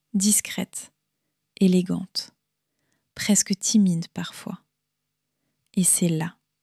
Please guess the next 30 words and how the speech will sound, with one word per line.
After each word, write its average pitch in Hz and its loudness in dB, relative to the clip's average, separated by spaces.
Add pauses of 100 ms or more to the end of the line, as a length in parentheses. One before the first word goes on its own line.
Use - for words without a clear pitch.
(100)
qu'elle 180 2
devient 165 0
intéressante. - -4 (1500)
La 196 8
magie 202 6
n'est 240 6
peut-être 185 0
pas 214 2
ce - 2
qui - 0
échappe 196 2
aux 180 0
lois 175 4
du 175 0
monde. 160 -2 (880)
La 180 6
magie 165 2 (460)
est 202 6
peut-être 208 2
ce 185 2
moment 190 4
où 196 2
quelque 196 2
chose 220 0
prend - -2
soudain 214 4
du 185 0
sens. - -2 (680)
Un 202 4
sens - 2